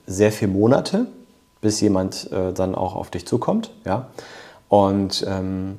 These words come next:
ja, aber wenn du jetzt gerade denkst, "Boah, ich sehe den Wald vor lauter Bäumen nicht, ich weiß gar nicht, wie ich jetzt anfangen soll, ich hab Wissen, ich, ich kann auch Menschen helfen, ich hab eine tolle Dienstleistung, ähm,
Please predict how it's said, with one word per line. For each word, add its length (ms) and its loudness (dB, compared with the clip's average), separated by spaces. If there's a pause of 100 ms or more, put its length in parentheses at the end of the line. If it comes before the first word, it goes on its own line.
ja, 220 4
aber 140 -2
wenn 100 2
du 80 6
jetzt 160 6
gerade 240 4
denkst, 300 4
"Boah, 100 4
ich 100 0
sehe 140 6
den 140 4
Wald 180 6
vor 140 4
lauter 160 4
Bäumen 260 4
nicht, 340 -4
ich 160 -10
weiß 200 2
gar 140 4
nicht, 180 -4
wie 20 -4
ich 80 -8
jetzt 160 -4
anfangen 360 -2
soll, 160 -2
ich 120 -6
hab 180 -4
Wissen, 380 2
ich, 180 -2
ich 120 -12
kann 200 2
auch 120 0
Menschen 320 0
helfen, 540 2 (260)
ich 140 -6
hab 120 -2
eine 80 -2
tolle 220 0
Dienstleistung, 1080 2
ähm, 360 -4